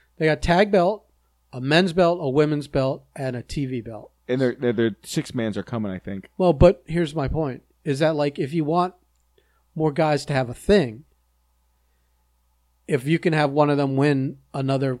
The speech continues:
Speaker 1: company's belt, it, it kinda, like,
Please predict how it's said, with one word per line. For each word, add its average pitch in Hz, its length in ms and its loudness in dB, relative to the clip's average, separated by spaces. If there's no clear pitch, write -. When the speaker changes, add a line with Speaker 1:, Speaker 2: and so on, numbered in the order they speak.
Speaker 1:
company's 143 420 -4
belt, 196 400 -2
it, - 160 -20
it 208 260 0
kinda, 220 280 0
like, 165 320 2